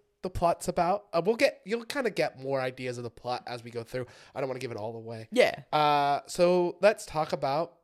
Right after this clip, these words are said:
Speaker 2: The
Speaker 1: Percy
Speaker 2: film.
Speaker 1: Jackson and the Lightning Thief.
Speaker 2: Yeah. So we open and Percy's just sitting in a pool and he's just there and he's just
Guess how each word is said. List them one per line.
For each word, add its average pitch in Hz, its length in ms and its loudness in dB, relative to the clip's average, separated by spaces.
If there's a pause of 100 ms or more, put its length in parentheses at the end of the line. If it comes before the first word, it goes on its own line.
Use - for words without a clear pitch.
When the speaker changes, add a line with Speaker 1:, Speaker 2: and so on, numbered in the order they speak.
(140)
Speaker 2:
The 185 300 6
Speaker 1:
Percy 147 160 6
Speaker 2:
film. 233 180 6
Speaker 1:
Jackson 202 640 0
and 165 280 -2
the 240 80 2
Lightning 185 420 -2
Thief. 117 160 -6
Speaker 2:
Yeah. 233 240 0 (160)
So 233 240 6
we 226 240 -2
open 190 720 4 (340)
and 165 320 0
Percy's 330 540 2
just 180 320 -2
sitting - 460 2
in 220 100 2
a 214 60 -2
pool 123 420 -12 (420)
and - 160 -12
he's 139 200 -8
just - 300 -18
there 160 400 -6 (380)
and 147 120 -18
he's 135 140 -14
just 127 240 -16